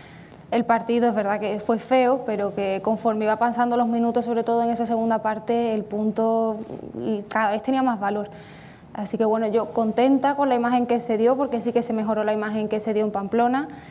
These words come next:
Así bueno, y a seguir, yo creo que, que el punto es bueno. O sea, por algo está el líder y eso es, es entendible, vamos, que se empatase.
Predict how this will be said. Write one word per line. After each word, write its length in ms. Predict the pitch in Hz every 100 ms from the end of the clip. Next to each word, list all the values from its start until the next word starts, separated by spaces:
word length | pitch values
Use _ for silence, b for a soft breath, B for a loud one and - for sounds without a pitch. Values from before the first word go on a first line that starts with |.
| B B B - -
Así 160 | 185 185
bueno, 360 | 185 214 330 214
y 280 | 202 - 202
a 120 | 196
seguir, 440 | 196 220 214 247 220
yo 160 | 208
creo 180 | 214 226
que, 220 | 226 226 226
que 80 |
el 80 | 233
punto 460 | 233 240 240 233 226
es 100 | 214
bueno. 300 | 196 190 185 - -
O 60 |
sea, 120 | - 190
por 180 | 208
algo 260 | 202 214 220
está 200 | 220 226
el 120 | 226
líder 380 | 240 262 294 302
y 580 | 233 190 190 202 - 190
eso 300 | 185 196 190
es, 200 | 185 - -
es 140 | 202
entendible, 540 | 214 214 208 214 185
vamos, 200 | 185 190
que 80 | 185
se 120 | 190
empatase. 440 | 196 196 190 -